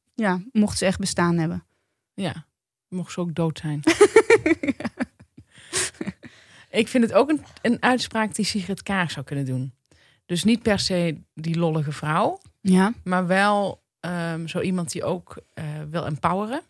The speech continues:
Speaker 1: Ja.
Speaker 2: De hele boel wil, eh, l-, laten, laten, laten staan. Al, zeg maar, een heel, heel, heel, hele tribune van vrouwen wil laten staan. En dan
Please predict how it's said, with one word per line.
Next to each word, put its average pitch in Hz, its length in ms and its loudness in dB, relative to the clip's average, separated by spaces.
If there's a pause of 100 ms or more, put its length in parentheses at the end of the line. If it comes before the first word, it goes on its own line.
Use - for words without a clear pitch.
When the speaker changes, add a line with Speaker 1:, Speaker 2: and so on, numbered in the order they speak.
Speaker 1:
Ja. 190 280 8 (380)
Speaker 2:
De 170 120 -4
hele 175 240 0
boel 170 340 -2
wil, 156 420 -4
eh, 151 100 -6 (640)
l-, - 160 -8 (160)
laten, 160 340 -6
laten, 160 400 -6
laten 156 260 -6
staan. 214 520 0 (260)
Al, 170 220 -6
zeg 175 160 -6
maar, 170 140 -4
een 160 100 -6
heel, 160 220 -2 (140)
heel, 165 280 -4
heel, 165 400 -8
hele 160 380 -6 (1000)
tribune 185 500 0
van 160 180 -4
vrouwen 175 360 0
wil 160 180 0
laten 156 280 -4
staan. 214 460 -2 (380)
En 175 180 -2
dan 170 260 0